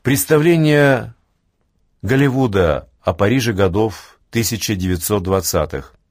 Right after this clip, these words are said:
Не случайно, быть может, младший сын С стал кинопродюсером. В феврале тысяча девятьсот семьдесят первого года О вернулся в Париж,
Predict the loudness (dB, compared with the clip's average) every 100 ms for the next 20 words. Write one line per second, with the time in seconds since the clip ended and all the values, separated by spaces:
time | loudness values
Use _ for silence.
0 | _ -20 -20 -18 -4 -2 0 0 0 0
1 | 2 0 0 0 -2 0 -2 -4 _ -6
2 | 0 0 -2 -4 -4 -4 -4 -4 -2 -2
3 | -2 -4 -6 -6 -4 0 0 -2 -4 -4
4 | -2 -2 -2 -2 -6 -6 -8 -10 -18 _
5 | _ _ _ _ _ _ _ _ -20 -20
6 | -20 -20 -20 -20 -20 _ _ 0 2 4
7 | 4 2 0 0 0 2 2 2 2 0
8 | 2 0 2 0 0 0 -2 0 2 4
9 | 4 2 0 0 2 2 2 0 -4 _
10 | 2 4 4 2 0 0 2 0 -2 -4
11 | -6 -2 -2 -2 -4 -6 -10